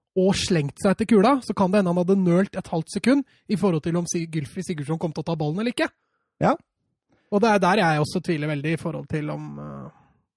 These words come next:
Speaker 2: Etter kampen så sier, eh, Dominic Calvert-Lewin, «Jeg har sett bildene, og jeg forstår virkelig ikke at det ikke er mål.»
Speaker 1: Nei, jeg så han
Speaker 2: Maguire
Speaker 1: lo, lo inn i, <laughs> inn i spillertunnelen der, så han
Speaker 2: Maguire sier at, eh, «Jeg forstår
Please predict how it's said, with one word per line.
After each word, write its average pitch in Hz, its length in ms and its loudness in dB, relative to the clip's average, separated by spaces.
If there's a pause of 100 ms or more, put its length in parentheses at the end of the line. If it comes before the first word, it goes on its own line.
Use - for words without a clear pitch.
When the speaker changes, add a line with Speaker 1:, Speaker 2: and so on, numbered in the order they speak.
(200)
Speaker 2:
Etter 190 220 4
kampen 175 400 2
så 240 160 0
sier, 185 480 6
eh, 170 400 8
Dominic 156 400 4
Calvert-Lewin, 147 640 4
«Jeg 170 80 4
har 170 80 4
sett - 320 0
bildene, 147 460 2
og - 20 -4
jeg 165 160 0
forstår 143 480 2
virkelig 131 460 2
ikke 135 240 0 (100)
at - 400 -8
det 120 300 -2 (100)
ikke 120 320 -4
er 120 220 -4 (100)
mål.» 214 320 4 (320)
Speaker 1:
Nei, 175 140 6
jeg 170 100 4
så 175 80 6
han 156 160 8
Speaker 2:
Maguire 247 160 6
Speaker 1:
lo, 165 80 6 (140)
lo 160 180 2
inn 151 160 0
i, 175 60 -2 (160)
<laughs> 233 180 2
inn 170 160 2
i 226 160 2
spillertunnelen 151 640 -4
der, 151 140 -8
så 160 100 -8
han 151 160 -10 (240)
Speaker 2:
Maguire 180 560 6
sier 262 320 6
at, 233 160 -2
eh, 240 460 4
«Jeg 226 100 6
forstår 156 400 6